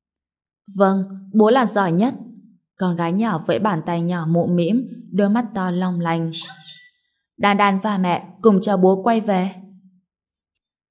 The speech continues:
"Mẹ cũng tin rằng bố sẽ nhanh trở về với chúng ta thôi." Vân Mộc Thanh khẽ an ủi. Quân thần Long Hồn trở nên nổi tiếng sau một trận chiến, danh tiếng của anh vang dội khắp đất trời. Ở khắp mọi nơi trên đất nước,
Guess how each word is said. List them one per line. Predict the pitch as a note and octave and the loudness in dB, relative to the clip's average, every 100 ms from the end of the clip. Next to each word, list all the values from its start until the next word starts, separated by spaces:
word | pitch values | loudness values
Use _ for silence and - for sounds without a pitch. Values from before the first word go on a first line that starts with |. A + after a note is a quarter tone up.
| _ _ | _ _
"Mẹ | F#3 F3 F#3 | -4 -2 -2
cũng | E3+ F3+ | -4 -2
tin | G3+ F3 | -4 -4
rằng | F3+ E3+ D#3 - - - F#3+ | -4 -6 -8 -12 -20 -4 0
bố | F#3 | 0
sẽ | F#3 - | 0 -4
nhanh | F#3+ F#3 F3+ - | -2 -2 -4 -4
trở | G3 | -6
về | F3+ F3+ E3 | 0 0 2
với | F#3 F3+ | 2 0
chúng | F3 F3 | -2 -4
ta | G3+ F#3+ | -6 -4
thôi." | F3+ F#3+ F#3 - - - _ _ - | -2 -2 -4 -12 -20 -20 _ _ -4
Vân | G#3+ G3+ | 0 2
Mộc | F3 - | 0 -2
Thanh | E3+ E3+ | -6 -4
khẽ | - F3 | -4 -6
an | F#3 F3 | -4 -2
ủi. | F3 E3+ D3+ - - - _ _ - | 2 2 0 -6 -20 -20 _ _ -2
Quân | A#3 A3 | 0 0
thần | A3 | -2
Long | D#3+ E3+ E3 | -2 -2 -2
Hồn | E3 D#3+ D3+ D3+ | 2 2 2 -4
trở | - F#3+ | -4 -2
nên | F#3 G#3 G3+ | 0 0 2
nổi | F#3 D#3+ | 2 2
tiếng | E3 E3+ F3 - | 2 0 -2 -4
sau | G3+ | -2
một | F3 D#3+ | 0 0
trận | - - | -2 -6
chiến, | - E3 E3+ G#3+ - - - | 0 0 0 -2 -10 -20 -10
danh | - A#3 A3+ | -2 -2 0
tiếng | G3+ G3 | -2 0
của | A3 | 0
anh | E3+ E3+ D3+ - | 0 -2 -4 -6
vang | F3 E3+ | -6 -2
dội | F3 E3 - | 2 2 0
khắp | A#3+ A#3+ | -8 -6
đất | G3+ A3+ | -4 -4
trời. | A3+ F3 D#3 D3 - - - _ - | -2 0 0 -2 -10 -20 -20 _ 0
Ở | F#3+ | 0
khắp | - C#4 | 0 -4
mọi | A3+ G3 | -2 0
nơi | E3+ E3+ E3+ | 0 0 -2
trên | F#3+ E3 | -4 -4
đất | G3+ A3+ | -2 0
nước, | A3+ B3+ | 0 0